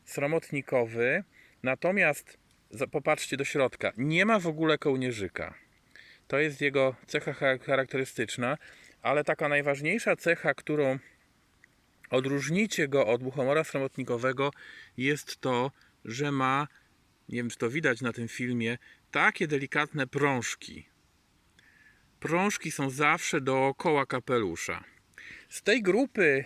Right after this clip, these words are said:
gatunków mamy jeszcze kilka gatunków innych, e, w polskiej, e, mykobiocie, które mają, e, kolor bardziej brązowy i pomarańczowy, a więc kolor kapelusza,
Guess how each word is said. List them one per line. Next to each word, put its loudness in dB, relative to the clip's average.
gatunków 0
mamy 0
jeszcze -2
kilka -4
gatunków -4
innych, -2
e, -2
w -14
polskiej, 0
e, 2
mykobiocie, 0
które 0
mają, 0
e, -4
kolor 2
bardziej 0
brązowy 0
i -2
pomarańczowy, 0
a 2
więc -4
kolor 2
kapelusza, 2